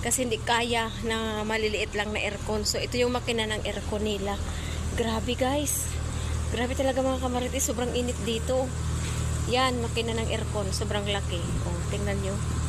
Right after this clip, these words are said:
Kasi hindi kaya ng, ano, ng tawag dito, ng dalawang aircon na ganyan lang,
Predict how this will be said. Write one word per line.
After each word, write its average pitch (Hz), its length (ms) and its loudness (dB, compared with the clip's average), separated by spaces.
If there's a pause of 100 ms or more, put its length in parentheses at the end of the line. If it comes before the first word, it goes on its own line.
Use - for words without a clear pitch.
(320)
Kasi 262 240 2
hindi - 160 0
kaya 233 560 2 (320)
ng, 220 400 2
ano, - 320 4 (880)
ng 233 220 2 (580)
tawag 233 320 0
dito, 269 320 0 (1120)
ng 247 320 2
dalawang 240 640 2
aircon 233 320 0
na 220 160 -2
ganyan 220 320 0
lang, 214 80 -2